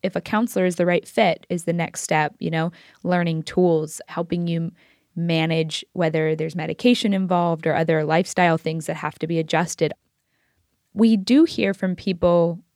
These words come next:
who say, like, they have not suffered enough to get help.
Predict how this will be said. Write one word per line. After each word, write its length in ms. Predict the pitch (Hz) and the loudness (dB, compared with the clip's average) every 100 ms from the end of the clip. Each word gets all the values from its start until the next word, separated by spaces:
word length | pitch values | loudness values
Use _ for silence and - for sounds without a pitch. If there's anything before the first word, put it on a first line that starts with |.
| - | -2
who 120 | 196 | -2
say, 220 | - 175 | 2 4
like, 240 | 175 165 175 | 4 2 -2
they 80 | |
have 200 | 180 180 | -2 -2
not 240 | 170 156 - | -4 -6 -6
suffered 460 | - 147 - 185 208 | -4 -4 0 -2 0
enough 520 | 240 240 254 - - _ | 0 0 -2 -6 -20 _
to 100 | - | -2
get 180 | 233 254 | 0 0
help. 300 | 254 247 254 | 2 0 0